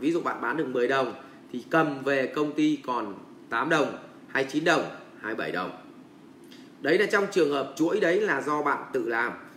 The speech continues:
Còn chuỗi đấy mà bạn dựng điểm chuỗi lên cho anh em nó, nó làm và nó góp vốn nó làm ở cái điểm chuỗi đấy, thì bạn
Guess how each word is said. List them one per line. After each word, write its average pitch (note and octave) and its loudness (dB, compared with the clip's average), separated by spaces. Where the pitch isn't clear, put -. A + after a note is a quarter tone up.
Còn D3 0
chuỗi F3 2
đấy G3+ 4
mà C#3 2
bạn C3 0
dựng D#3+ 2
điểm C#3 2
chuỗi D#3+ 0
lên G3+ 4
cho F#3+ 4
anh F#3 2
em F3 0
nó, D3 0
nó C3 0
làm E3 6
và B2+ 0
nó D3+ 0
góp G#3 4
vốn E3+ 4
nó F#3+ 0
làm C#3+ 2
ở A2 -6
cái D3+ 0
điểm D3 2
chuỗi - 0
đấy, D#3 2
thì D3 4
bạn D3 0